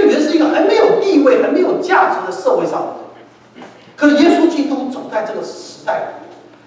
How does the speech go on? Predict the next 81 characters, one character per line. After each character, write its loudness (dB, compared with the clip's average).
他 2
走 2
进 0
一 0
个 4
女 0
人 2
没 4
有 2
地 4
位 4
的 4
时 -4
代 0
里 -6
面。 -18
可 -2
我 4
们 4
看 6
见 4
圣 2
经 -2
在 0
整 0
个 6
四 0
福 -6
音 -2
里 -4
面， -2
耶 4
稣 4
跟 4
女 2
人 -2
有 0
很 0
多 4
很 -4
重 4
要 4
的 -2
接 -2
触， -8
其 0
中 6
有 6
一 6
个 4
很 2
重 4
要 4
的 2
接 -2
触， -6
在 2
耶 2
稣 -2
基 -4
督 -4
有 -2
三 0
次 -6
跟 -8
女 -10
人 -12
的 -8
接 -12
触 -14
里 -12
面， -10
我 -10
们 -10
可 -10
以 -10
做 -6
一 -4
次 -8
代 -8
表。 -8